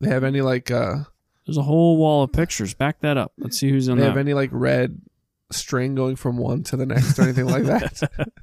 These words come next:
Speaker 2: <laughs> Something
Speaker 1: They're,
Speaker 2: like
Speaker 1: they're,
Speaker 2: that. Get ready to pause
Speaker 1: they're trying
Speaker 2: that
Speaker 1: to figure
Speaker 2: one.
Speaker 1: something out.
Speaker 2: Oh, look at this. So on the wall here, we got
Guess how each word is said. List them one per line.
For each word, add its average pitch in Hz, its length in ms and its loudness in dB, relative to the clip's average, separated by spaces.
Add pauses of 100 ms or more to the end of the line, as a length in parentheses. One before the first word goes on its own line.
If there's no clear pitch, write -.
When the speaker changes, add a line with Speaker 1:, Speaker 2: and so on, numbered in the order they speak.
(140)
Speaker 2:
<laughs> 151 720 -4
Something - 380 -4
Speaker 1:
They're, 135 100 4
Speaker 2:
like 90 140 0
Speaker 1:
they're, 98 240 2
Speaker 2:
that. - 60 -6
Get 131 160 -8
ready 113 180 -2
to 87 80 -4
pause 98 220 -4
Speaker 1:
they're 95 140 -2
trying 175 160 0
Speaker 2:
that 160 40 0
Speaker 1:
to - 60 -6
figure 139 160 0
Speaker 2:
one. 135 60 0
Speaker 1:
something 131 300 -4
out. 117 320 -6 (760)
Speaker 2:
Oh, 151 280 2
look 143 260 0
at 160 80 -2
this. 135 220 2
So 123 220 2
on 143 200 2
the 170 80 2
wall 165 300 4
here, 123 260 2
we 120 120 0
got 117 340 2